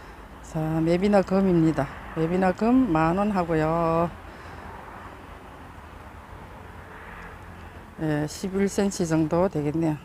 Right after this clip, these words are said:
자, 메비나 금입니다. 만 원. 이거 마-, 메비나 금 제가 하나 키우고 있는데 여름도 잘 나고 그냥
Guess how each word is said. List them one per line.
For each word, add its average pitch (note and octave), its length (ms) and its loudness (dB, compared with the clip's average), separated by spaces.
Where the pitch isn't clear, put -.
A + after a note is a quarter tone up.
자, C3+ 380 -8
메비나 E3+ 340 0
금입니다. F3 720 4
만 C#3+ 480 0
원. G3+ 240 2
이거 F#3+ 220 6
마-, F3 320 8
메비나 G3 420 8
금 G#3+ 260 6
제가 F#3+ 260 6
하나 G3+ 180 6
키우고 A#3+ 340 6
있는데 F3 400 8
여름도 A#3 320 8
잘 E3+ 260 4
나고 G#3 320 6
그냥 G3 320 4